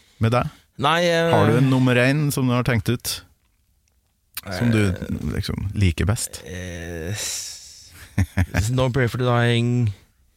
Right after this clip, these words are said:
Speaker 1: Ja, du liker det sporet såpass, ja?
Speaker 2: Ja, Fates,
Speaker 1: Ja.
Speaker 2: Fates Warning, eh, Public Enema, The Assassin.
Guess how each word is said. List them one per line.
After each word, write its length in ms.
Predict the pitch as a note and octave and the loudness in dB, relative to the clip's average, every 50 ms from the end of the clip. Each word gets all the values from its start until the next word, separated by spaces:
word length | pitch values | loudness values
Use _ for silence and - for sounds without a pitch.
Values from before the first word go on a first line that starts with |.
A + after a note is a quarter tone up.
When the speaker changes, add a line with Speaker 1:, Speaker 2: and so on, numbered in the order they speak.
| _ _ _ _ _ _ _ - | _ _ _ _ _ _ _ -8
Speaker 1:
Ja, 80 | - G2+ | -4 -2
du 100 | B2 C#3 | 0 0
liker 440 | F3+ F3+ G3 D3+ G2+ - - C3+ C#3 | 2 2 2 2 0 0 0 0 0
det 140 | C#3 B2+ C#3+ | 2 2 2
sporet 400 | C#3 - C3 A2 G#2 G#2+ A#2 A#2+ | 0 0 2 2 4 4 2 2
såpass, 360 | - - A2 - G#2 G2+ - | 0 0 0 0 0 -2 0
ja? 100 | F3+ A3 - - - | -2 -2 -4 -6 -10
Speaker 2:
Ja, 420 | - - G2 G#2+ B2+ C#3 D3 D3+ | -12 -8 -6 -2 0 0 0 0
Fates, 520 | C#3 - D#3+ C#3 C#3 - G#3+ - - - - | 0 0 2 2 2 2 0 -2 -2 -4 -4
Speaker 1:
Ja. 80 | C3 | -4
Speaker 2:
Fates 340 | - - D3 C#3 C3 - - | -2 -2 0 0 0 -2 -4
Warning, 680 | C3 B2+ A#2 A2+ A2+ B2 B2+ C3 B2+ B2 B2+ C3 C3 C3 | -2 -2 0 0 2 2 2 0 0 0 0 0 0 0
eh, 140 | B2 A#2 A2+ | 0 -2 0
Public 340 | - - B2+ A#2+ C3 - B2+ | 0 0 0 0 0 0 -2
Enema, 540 | A2 G2 G2+ A#2 A#2+ B2 B2 B2+ B2 A2+ G#2 - - _ _ _ | -2 0 0 0 0 2 2 2 2 0 0 -4 -10 _ _ _
The 120 | - B2+ B2 | -4 -2 -2
Assassin. 640 | A#2 - A2+ G2+ - - - B2+ B2 B2+ B2+ A#2 | 0 0 0 -2 -2 -2 -2 -2 -2 -2 -2 -4